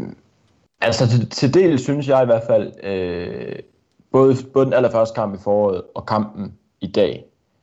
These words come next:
at der, at der virker det også som om, at Midtjylland, de har en indstilling, der tyder ret meget på, at de regner med, at det bare skulle være, være sådan ret lige til at få pointene.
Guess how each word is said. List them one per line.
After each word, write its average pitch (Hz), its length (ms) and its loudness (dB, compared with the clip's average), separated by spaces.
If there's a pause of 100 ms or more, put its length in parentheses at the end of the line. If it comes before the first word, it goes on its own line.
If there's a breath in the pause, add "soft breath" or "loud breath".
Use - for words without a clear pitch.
(120)
at - 180 -2
der, 98 80 2
at - 280 0
der 101 100 2
virker 113 220 2
det 110 100 4
også 110 120 0
som 123 100 -6
om, 107 100 -2
at 104 120 -2
Midtjylland, 117 400 -2
de 104 100 -2
har 110 140 -2
en 104 60 0
indstilling, 101 580 -4
der 95 140 -2 (160)
tyder 117 300 0
ret 113 160 0
meget 104 220 0
på, 101 280 -6
at 98 120 -12
de 110 80 -2
regner 104 220 -2
med, 104 60 -4
at 90 60 -8
det 98 80 -6
bare 98 160 2
skulle 95 220 -6
være, 90 220 -6 (680)
være 98 180 2
sådan 101 220 -4
ret 104 180 0
lige 104 160 2
til 98 260 -4 (200)
at 104 100 -6
få 107 140 0
pointene. 98 420 -4